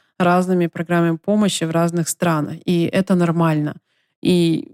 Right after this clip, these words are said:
я уверена, что большинство из этих людей, э, когда они получат возможность нормально работать, э, они откажутся от этой помощи, скорее всего, и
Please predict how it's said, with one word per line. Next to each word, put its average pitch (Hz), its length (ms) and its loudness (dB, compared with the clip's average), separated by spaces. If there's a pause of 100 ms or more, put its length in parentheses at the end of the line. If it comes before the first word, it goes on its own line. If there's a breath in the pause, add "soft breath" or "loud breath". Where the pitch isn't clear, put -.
(220)
я 185 400 2
уверена, 175 440 0
что 160 300 -4
большинство 175 520 -2
из 156 80 -4
этих - 260 -8
людей, 175 420 0 (480)
э, 170 280 2
когда 170 360 0
они 170 340 0
получат 180 500 0
возможность 165 840 -2
нормально 175 540 0
работать, 175 680 -2
э, - 260 -12 (180)
они 185 260 4 (200)
откажутся 165 640 -2
от - 120 -12
этой 160 200 -6
помощи, 220 480 0
скорее 165 340 -6
всего, 165 500 -2
и 185 340 0